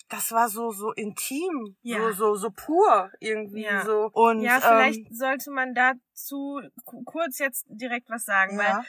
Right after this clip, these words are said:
Speaker 2: also es sind genau acht Leute auf der Bühne,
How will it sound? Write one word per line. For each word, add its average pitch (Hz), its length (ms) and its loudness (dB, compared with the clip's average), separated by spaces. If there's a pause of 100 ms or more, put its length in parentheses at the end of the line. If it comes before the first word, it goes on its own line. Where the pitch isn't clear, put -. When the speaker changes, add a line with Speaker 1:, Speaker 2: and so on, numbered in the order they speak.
(160)
Speaker 2:
also 247 220 0
es 262 100 -4
sind 311 300 -6
genau 262 300 -2
acht 269 300 -2
Leute 285 440 -2
auf 320 100 -8
der 320 140 -8
Bühne, 330 360 -10